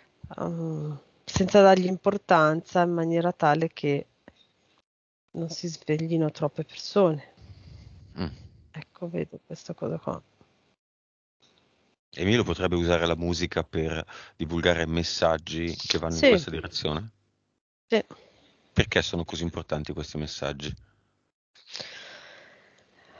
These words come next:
Speaker 1: Allora, perché l'unione delle fiamme è la forza, eh, vera, è la forza quella più potente, che è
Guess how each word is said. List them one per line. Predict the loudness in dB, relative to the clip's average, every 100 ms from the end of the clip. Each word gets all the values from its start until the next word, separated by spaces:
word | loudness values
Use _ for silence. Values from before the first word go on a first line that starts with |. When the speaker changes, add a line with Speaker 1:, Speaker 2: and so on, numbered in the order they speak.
| -20 -20 4
Speaker 1:
Allora, | 8 10 10 8 4 2
perché | 2 2 8 6
l'unione | 8 6 8 8 8
delle | 8 6
fiamme | 4 4 6 6 6 6 8 8
è | 6 4 6
la | 4
forza, | 2 2 4 4 -2 0 6 8 6 2 -2 0 2 0
eh, | -4 -10 _ _ _ _ _ _ _ _
vera, | 6 8 8 6
è | 6
la | 4
forza | 2 0 0 0 0 0
quella | 2 2 4
più | 2 -10
potente, | -8 -6 -4 -2 -2 -2 -4 -2
che | 0 4 6 4
è | 2